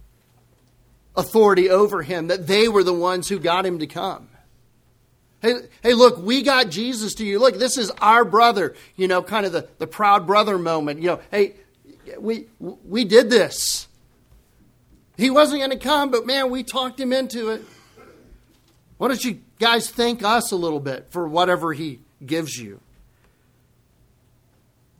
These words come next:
No, he's not a God who will be changed by the whims or the opinions of mortal men. His sovereignty would have been diminished. Secondly,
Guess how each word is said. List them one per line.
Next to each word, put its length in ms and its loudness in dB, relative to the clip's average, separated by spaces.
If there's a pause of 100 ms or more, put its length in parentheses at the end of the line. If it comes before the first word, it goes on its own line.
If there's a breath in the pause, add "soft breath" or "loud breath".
No, 180 0
he's 340 -6
not 300 2
a 60 -2
God 400 2
who 100 -10
will 80 -6
be 160 -8
changed 580 -8
by 140 -4
the 100 -6
whims 460 -4
or 100 -8
the 140 -4
opinions 680 -10 (260 soft breath)
of 240 -6 (180)
mortal 460 -2
men. 520 -10 (1080)
His 260 -4
sovereignty 640 2
would 160 -8
have 160 -10
been 180 -6
diminished. 800 -14 (1300)
Secondly, 640 -2